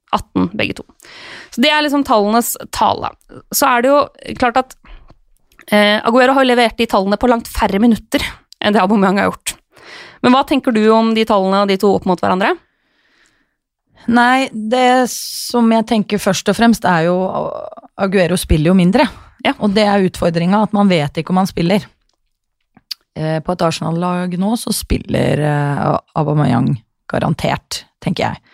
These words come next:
Speaker 2: Så det trumfer det litt,
Speaker 1: Mm.
Speaker 2: eh, men man vet jo at Aguero, plutselig så leverer han jo en hat-trick, da.
Speaker 1: Mm.
Speaker 2: Da har du jo lyst til å være med. <laughs> Men du vil jo ikke stå, det hjelper jo nesten ikke da å stå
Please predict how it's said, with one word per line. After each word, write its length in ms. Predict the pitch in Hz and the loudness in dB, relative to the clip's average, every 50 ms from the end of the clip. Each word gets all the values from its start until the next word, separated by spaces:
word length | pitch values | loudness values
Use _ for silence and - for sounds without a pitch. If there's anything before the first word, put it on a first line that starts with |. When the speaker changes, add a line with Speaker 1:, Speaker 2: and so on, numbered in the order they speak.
| - - - - - - - - - - - _ _ _ _ _ _ | -20 -20 -20 -20 -20 -20 -20 -20 -20 -20 -20 _ _ _ _ _ _
Speaker 2:
Så 80 | 208 190 165 | -2 0 2
det 400 | 170 220 202 202 214 226 226 226 - _ - | 2 2 4 4 2 0 -2 -4 -6 _ -2
trumfer 440 | 262 240 226 208 180 - - 156 147 | 2 4 4 4 2 2 0 0 0
det 100 | 160 180 | 2 2
litt, 200 | 202 247 233 - _ _ _ - - - _ - | 2 0 0 -2 _ _ _ -20 -20 -14 _ 0
Speaker 1:
Mm. 80 | 185 | 2
Speaker 2:
eh, 440 | 190 185 180 180 180 180 180 180 180 | 2 4 4 4 2 2 2 2 2
men 200 | 185 196 196 202 | 2 2 2 4
man 180 | 208 208 208 202 | 4 2 2 2
vet 260 | 185 160 151 - - | 0 0 -2 -2 -2
jo 80 | 220 | -2
at 80 | 240 233 | -2 0
Aguero, 440 | - 190 175 190 190 165 156 185 233 226 | -2 -2 0 0 0 2 2 0 -2 -2
plutselig 380 | - 233 214 - - - 180 - | -4 -6 -6 -6 -4 -6 -4 -2
så 80 | - 220 | 0 0
leverer 360 | 220 214 190 175 131 127 139 139 | 2 2 2 0 0 0 -2 0
han 80 | 147 165 | 0 2
jo 60 | 190 | 2
en 100 | 202 165 165 | 2 0 0
hat-trick, 340 | 151 - - 190 226 - | -4 -4 -4 -4 -4 -2
da. 120 | - - 190 - - _ _ _ _ | -2 -4 -4 -4 -10 _ _ _ _
Speaker 1:
Mm. 200 | 247 254 233 190 | 2 2 4 4
Speaker 2:
Da 60 | 196 | 2
har 120 | 190 202 190 | 2 0 0
du 60 | 190 190 | 0 0
jo 60 | 190 | 0
lyst 200 | 185 - - - | 0 -2 -2 -4
til 100 | - 180 | -2 0
å 40 | 180 | 0
være 120 | 170 160 | 2 2
med. 180 | 160 190 226 220 - _ | 2 0 0 -2 -4 _
<laughs> 480 | - - - - - - - - - - | -8 -8 -8 -8 -12 -18 -20 -20 0 4
Men 320 | 233 233 247 226 233 233 220 - - - - - _ | 4 6 6 4 2 0 -2 -4 -10 -18 -20 -20 _
du 80 | - 214 | -2 2
vil 100 | 220 220 | 2 2
jo 60 | 196 175 | 2 2
ikke 140 | - 240 | -2 -4
stå, 300 | - - - - 196 170 - 208 | -4 -4 -2 0 0 0 2 2
det 120 | 214 226 | 2 4
hjelper 340 | 214 180 165 165 - _ 208 | 4 2 2 0 -4 _ 0
jo 80 | 214 233 | 2 2
nesten 220 | 247 - - 190 180 | 2 2 2 0 0
ikke 140 | - 180 | 0 0
da 100 | 175 170 160 | 0 2 2
å 80 | 165 165 | 0 -2
stå 440 | - - - - 147 135 147 160 | -4 -8 -6 -4 -2 -2 -2 -2